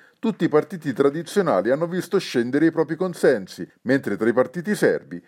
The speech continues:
c'è stato il previsto trionfo della srpska lista appoggiata da Belgrado. Dal duemiladiciannove, quando Vetvendosi era già risultata prima col ventisei per cento dei voti,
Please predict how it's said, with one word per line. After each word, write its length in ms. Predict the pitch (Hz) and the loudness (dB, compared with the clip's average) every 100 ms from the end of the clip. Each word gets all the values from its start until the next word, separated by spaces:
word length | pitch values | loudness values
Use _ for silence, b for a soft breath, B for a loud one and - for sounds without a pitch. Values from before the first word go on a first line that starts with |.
| b | b
c'è 160 | - 185 | 0 2
stato 220 | 190 170 | 2 0
il 100 | 143 | -2
previsto 420 | 170 175 185 190 | 0 -2 0 -4
trionfo 480 | 185 196 123 107 143 | -2 2 2 0 -2
della 220 | 147 170 | 0 0
srpska 460 | - 170 156 - 185 | 0 -2 -4 -2 -2
lista 400 | 127 87 - 139 | -2 -8 0 2
appoggiata 480 | 147 185 120 98 123 | 2 0 0 0 0
da 100 | 139 | -2
Belgrado. 680 | 156 165 143 92 73 73 - _ _ _ _ | -2 0 2 2 0 -8 -18 _ _ _ _
Dal 140 | - 82 | -6 -4
duemiladiciannove, 960 | 104 143 147 139 151 156 151 104 90 b b | -2 0 0 0 0 2 2 2 -2 b b
quando 260 | 110 107 | 0 0
Vetvendosi 560 | 104 104 104 113 143 123 | -2 -4 -4 4 4 4
era 140 | 113 | 0
già 160 | 104 139 | 2 0
risultata 480 | 135 120 110 127 113 | 0 -6 -2 0 0
prima 300 | 147 156 107 | -2 -2 0
col 120 | 101 | -2
ventisei 420 | 92 98 104 151 | -4 -10 0 0
per 120 | 107 | 0
cento 260 | - 151 123 | -2 -4 -2
dei 140 | 131 | -2
voti, 360 | 185 95 - - | 0 -2 -4 -14